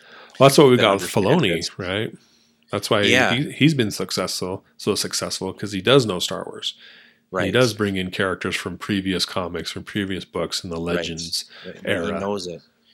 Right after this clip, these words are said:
Speaker 1: Yeah.
Speaker 2: And if he doesn't know it, he obviously has a couple of friends that are, you know, whispering to him, like, "Hey, this would be cool. Hey, there's this guy from this particular comic series."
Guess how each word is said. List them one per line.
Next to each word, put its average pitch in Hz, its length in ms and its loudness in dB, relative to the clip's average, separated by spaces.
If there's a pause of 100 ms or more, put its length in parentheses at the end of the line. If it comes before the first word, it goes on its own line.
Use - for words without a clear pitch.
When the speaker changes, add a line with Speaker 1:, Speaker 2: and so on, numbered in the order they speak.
Speaker 1:
Yeah. - 200 -6
Speaker 2:
And 101 120 -6
if 98 80 -8
he 101 60 -8
doesn't 101 320 -4
know 107 160 -2
it, 104 60 -4
he 98 100 -6
obviously 98 360 -6
has 92 220 -8
a 92 40 -16
couple 92 280 -10
of 85 60 -10
friends 101 380 -6
that 90 120 -6
are, 87 280 -8
you 95 80 -16
know, 90 160 -10
whispering 92 500 -8
to 92 100 -10
him, 90 100 -10
like, 85 180 -12
"Hey, 117 220 -10
this - 200 -8
would 87 180 -14
be 80 80 -20
cool. 82 360 -14
Hey, 101 180 -6
there's 95 200 -10
this 98 160 -4
guy 85 180 -6
from 85 160 -14
this 90 140 -6
particular - 540 -16
comic 87 340 -10
series." 85 460 -10